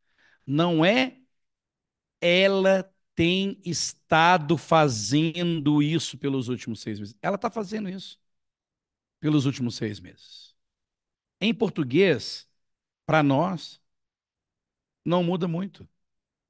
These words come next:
Ok? Ah,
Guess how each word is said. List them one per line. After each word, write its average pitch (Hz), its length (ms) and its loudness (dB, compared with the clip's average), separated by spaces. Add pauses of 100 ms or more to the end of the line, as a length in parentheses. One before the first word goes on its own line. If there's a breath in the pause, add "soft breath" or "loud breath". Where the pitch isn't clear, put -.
(3000)
Ok? - 120 -16 (1080)
Ah, 131 920 4